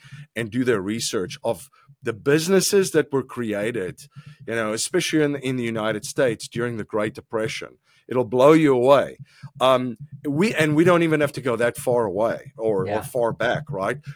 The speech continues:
Speaker 1: Let's go, just go back to the last great financial crisis, the G F C, the two thousand and eight, two thousand and nine. Rides, Uber came out of that. Airbnb came out of that.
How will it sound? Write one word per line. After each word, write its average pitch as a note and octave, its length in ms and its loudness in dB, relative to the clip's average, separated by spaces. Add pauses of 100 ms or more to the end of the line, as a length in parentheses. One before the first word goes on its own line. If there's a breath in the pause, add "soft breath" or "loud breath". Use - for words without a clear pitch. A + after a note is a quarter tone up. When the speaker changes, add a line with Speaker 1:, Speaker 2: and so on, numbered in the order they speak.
(120)
Speaker 1:
Let's B2 240 4
go, B3 160 4
just G#3 340 -2
go D#3 140 4
back C3 300 0
to D3+ 80 -4
the B2+ 100 -2
last A#2 340 0
great A#2+ 240 -2
financial G#2+ 500 -6
crisis, G2+ 600 -8
the - 80 -16
G G#2+ 180 -8
F G#2+ 80 -4
C, A#2 220 -8
the G2+ 120 -8
two - 200 -12
thousand B2 380 -2
and A2+ 120 -6
eight, G#2 160 -6
two A2 100 -18
thousand F#2+ 340 -4
and E2+ 120 -10
nine. F2 320 -6 (680 loud breath)
Rides, C3+ 600 2 (120)
Uber A3+ 400 6
came A#2+ 340 -2
out E2+ 220 -8
of D2+ 80 -12
that. - 400 -18 (400)
Airbnb E3+ 1000 2
came C3 280 -2
out F2 180 -8
of D#2+ 80 -10
that. - 200 -14